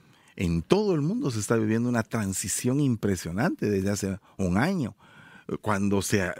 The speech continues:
se dio la noticia a nivel mundial de pandemia y empezaron a cerrar todos los establecimientos y todo eso, eso fue la, eh, hay algunos predicadores que no creen en el nuevo orden mundial, <laughs> pero solamente con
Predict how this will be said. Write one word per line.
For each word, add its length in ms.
se 240
dio 140
la 140
noticia 400
a 20
nivel 220
mundial 340
de 120
pandemia 720
y 100
empezaron 580
a 100
cerrar 500
todos 360
los 240
establecimientos 1300
y 80
todo 240
eso, 160
eso 220
fue 280
la, 340
eh, 160
hay 160
algunos 320
predicadores 480
que 100
no 220
creen 380
en 100
el 100
nuevo 240
orden 300
mundial, 480
<laughs> 180
pero 240
solamente 920
con 440